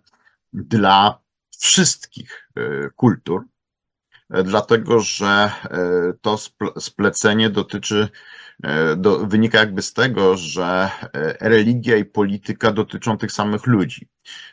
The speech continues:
E, raz w-, oni występują jako obywatele w republikach czy poddani w monarchiach, a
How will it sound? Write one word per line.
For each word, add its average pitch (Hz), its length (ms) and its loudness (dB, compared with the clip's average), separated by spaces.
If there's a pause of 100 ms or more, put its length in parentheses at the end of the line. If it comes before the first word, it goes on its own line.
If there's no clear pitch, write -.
(100)
E, 90 200 4
raz 113 180 2
w-, - 100 -16
oni 107 240 0
występują 98 580 -2
jako 95 280 2
obywatele 92 720 0
w 82 40 -18
republikach 92 640 -4
czy - 140 -10
poddani 85 600 -2
w - 60 -16
monarchiach, 85 800 -6
a 98 420 0